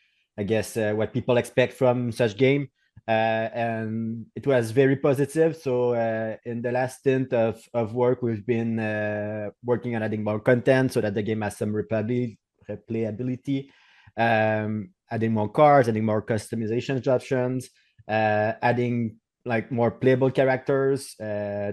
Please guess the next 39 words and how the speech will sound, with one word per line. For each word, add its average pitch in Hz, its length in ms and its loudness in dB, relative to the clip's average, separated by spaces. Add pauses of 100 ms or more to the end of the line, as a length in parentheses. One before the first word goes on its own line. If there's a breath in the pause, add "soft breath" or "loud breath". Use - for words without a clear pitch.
to 120 80 -6
get 120 240 6
there, 139 240 6
we 117 260 0
obviously 113 380 -6
were 117 240 0
using 113 340 -2
a 113 40 -2
lot 113 180 -2
of, 107 260 -2
uh, 101 340 -4 (440)
kind 107 140 -2
of 104 180 -2
free 120 480 0
assets 113 460 2
from 110 200 0
stores, 131 420 2
but 107 200 -2
we 113 60 -4
had 110 180 -4
to, 113 180 -4
uh, 110 100 -4 (100)
uh, 101 460 -6 (100)
increase, 120 520 -4
like, 113 200 -2
uh, 107 140 -2
upgrade 127 480 2
our, 113 260 2
our 110 220 -2
assets 110 500 -4
to 107 380 -4 (320 soft breath)
more 117 180 2
game 135 320 4
ready, 123 500 4
uh, 107 540 -4 (440)
game 123 160 -2
ready 123 200 0
stuff. 143 500 2 (320)
Um, 110 800 -4